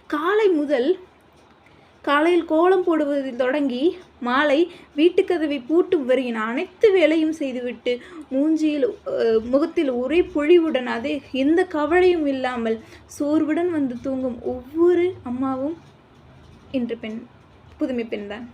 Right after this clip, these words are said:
எனவே, இங்கு, இங்கு நான் பதிவிடும்போது நிறைய, நிறைய பதிவுகளை, நிறைய காணொளியை பார்த்தேன். அதில் ஒவ்வொன்றிலும் எங்கள், எங்களை போன்ற மாணவிகளை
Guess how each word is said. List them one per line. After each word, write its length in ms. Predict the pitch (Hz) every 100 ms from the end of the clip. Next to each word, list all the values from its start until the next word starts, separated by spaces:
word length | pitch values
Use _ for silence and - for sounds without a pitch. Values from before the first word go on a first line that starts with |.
| - _ _ - - -
எனவே, 420 | 330 320 254 339 - -
இங்கு, 380 | 311 311 320 302
இங்கு 180 | 320
நான் 220 | 330 320 311 - 269 -
பதிவிடும்போது 720 | 320 427 440 392 359 392 415
நிறைய, 340 | 311 302 370 392 320 262 226 220 220 233 - - 269
நிறைய 260 | 311 403 403
பதிவுகளை, 680 | 339 339 311 330 311 247 -
நிறைய 340 | 262 339 381
காணொளியை 580 | 381 285 311 320 285 262
பார்த்தேன். 400 | 240 226 - 311 - - -
அதில் 280 | - 285 277
ஒவ்வொன்றிலும் 640 | 302 339 403 381 339 415
எங்கள், 340 | 349 262 240 240 -
எங்களை 340 | 254 269 311
போன்ற 300 | 320 370 381
மாணவிகளை 960 | 330 254 294 339 370 349 339 349 370